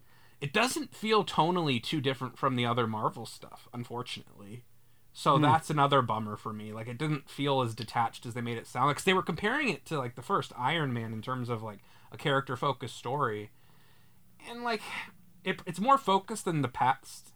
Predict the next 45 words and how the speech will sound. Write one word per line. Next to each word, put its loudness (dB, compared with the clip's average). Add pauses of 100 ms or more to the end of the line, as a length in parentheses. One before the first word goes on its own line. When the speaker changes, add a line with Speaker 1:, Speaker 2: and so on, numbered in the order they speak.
Speaker 1:
uh, -2 (580)
Disney -2
Plus -4
shows, -4
for -8
sure. -4 (640)
And 2
there 4
have 0
been 4
a 0
couple 0
cool -6
scenes -6
with -6
Moon -4
Knight, -4 (680)
but -2
they've 4
already 8
done 6
a 4
certain 2
trope 2
with -2
what, -2
with, -6 (340)
with -8
the -6
character -2
and -2
his -8
powers -2 (100)
in -4
the 0
newest -4
of -6
the -2
episodes, 0
and -4
I'm 0
just -10
like, -10
"Oh, 2
no." -16